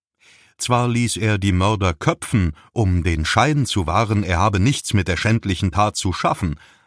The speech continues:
aber es gab viele unter den Edlen des Landes und unter dem Volk, die nicht an seiner Schuld zweifelten.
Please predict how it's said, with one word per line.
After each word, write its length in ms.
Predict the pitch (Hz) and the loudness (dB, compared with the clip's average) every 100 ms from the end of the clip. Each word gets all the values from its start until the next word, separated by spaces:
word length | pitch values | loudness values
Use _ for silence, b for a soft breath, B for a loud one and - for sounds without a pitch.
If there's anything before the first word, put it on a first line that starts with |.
| b | b
aber 360 | 107 127 135 | -2 0 -2
es 180 | 113 - | -4 -4
gab 260 | - 135 - | -2 -4 -4
viele 340 | - 190 151 | -6 -2 -2
unter 300 | 87 127 120 | 0 0 0
den 220 | 101 92 90 | 0 0 0
Edlen 500 | 123 156 117 113 110 | 0 0 0 0 0
des 160 | 98 | -2
Landes 520 | 92 98 131 127 - | 0 0 0 -2 -4
und 280 | - 160 170 | -2 -2 0
unter 300 | - 120 104 | 0 0 0
dem 200 | 90 87 | 0 0
Volk, 400 | - 156 123 - - B B | 0 0 0 -4 -10 B B
die 140 | 113 | 0
nicht 340 | 107 147 - - | 2 2 -2 -2
an 160 | 104 | 0
seiner 280 | 95 95 87 | 2 0 0
Schuld 320 | - 110 92 | 0 0 0
zweifelten. 800 | - 170 202 120 85 73 78 - | -4 -2 -2 -2 -4 -6 -12 -14